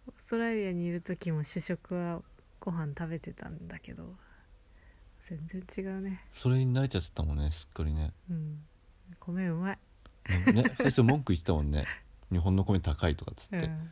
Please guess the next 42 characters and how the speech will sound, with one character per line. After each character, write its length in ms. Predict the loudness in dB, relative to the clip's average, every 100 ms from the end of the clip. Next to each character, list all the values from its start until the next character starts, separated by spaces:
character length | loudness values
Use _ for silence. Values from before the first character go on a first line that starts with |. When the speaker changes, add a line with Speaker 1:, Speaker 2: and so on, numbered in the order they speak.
| -16 -4
Speaker 2:
文 120 | -2
句 100 | 0
言 80 | -2
っ 40 | -2
て 60 |
た 60 | -4
の。 60 | -4 -12 -4
一 200 | 0 0
口 100 | 0
食 140 | 0
べ 40 |
た 60 | 2
瞬 160 | 2 2
間 100 | 0
に、 80 | 0
「こ 120 | 0
れ 60 |
は 60 | 0
高 280 | 0 2 4
い 80 | 4
わ」 80 |
っ 20 | 2
て 100 | 0
思 80 |
っ 40 | 4
て。 80 | 6 6 2 0 0 -2 -4 -6 -6 -8 -8 -10 -12 -16 -18 -20 -16 -12 -10 -12 -18 -18 -18 -18 -20 -20 -14 -12 -12 -14 -14 -4
<laughs> 0 |
う 180 | 4 6
ま 160 | 6 6
い、 160 | 4 4
本 200 | 2 2
当 140 | 4
に。 200 | 2 2 -8 -16
Speaker 1:
マ 60 | -12
ジ 60 | 0
で。 60 |
Speaker 2:
甘 320 | 6 8 8
い。 160 | 4 -2 -20 -20 -6
Speaker 1:
う 60 | -4
ま 180 | -2 -6
い。 60 |
<laughs> 80 | -10